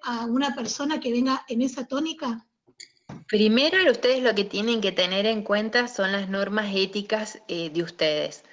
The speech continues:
Speaker 2: Em, a ver, no tengo presente si ustedes tienen, por ejemplo, la obligación como los médicos, la, o sea, la medicina humana, de actuar, eh, incluso sin requerimiento si ven una persona que está con una necesidad médica, de urgencia.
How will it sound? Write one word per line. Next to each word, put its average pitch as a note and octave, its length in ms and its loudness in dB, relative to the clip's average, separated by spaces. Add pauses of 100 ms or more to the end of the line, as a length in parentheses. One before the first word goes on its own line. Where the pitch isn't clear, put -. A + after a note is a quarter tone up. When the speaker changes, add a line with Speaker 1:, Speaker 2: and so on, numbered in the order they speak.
(500)
Speaker 2:
Em, E3+ 800 2 (180)
a - 220 0
ver, F3+ 360 2
no G#3 200 0
tengo A#3 280 2
presente G#3+ 480 0
si A3 120 -2
ustedes G3+ 340 -2
tienen, G3+ 320 -2
por F3 160 -2
ejemplo, F#3+ 380 -2
la F#3 120 4
obligación E3+ 480 -2
como F#3 220 0
los E3 160 0
médicos, F#3+ 680 0
la, - 120 -8
o D#3 40 -14
sea, - 160 -4
la D#3+ 40 0
medicina E3 400 -2
humana, F#3 460 0 (440)
de F3+ 500 2 (120)
actuar, F#3 800 0 (280)
eh, D#3 720 -10 (360)
incluso F#3+ 340 -2
sin G3+ 220 0
requerimiento F#3+ 600 -2
si F#3+ 160 -4
ven E3+ 140 -2
una F3+ 200 0
persona E3 480 -2
que D#3+ 100 -10
está D#3 840 0
con D#3 140 -8
una E3 160 0
necesidad D#3+ 680 0
médica, E3 600 -2
de D#3 80 -4
urgencia. D3+ 640 -6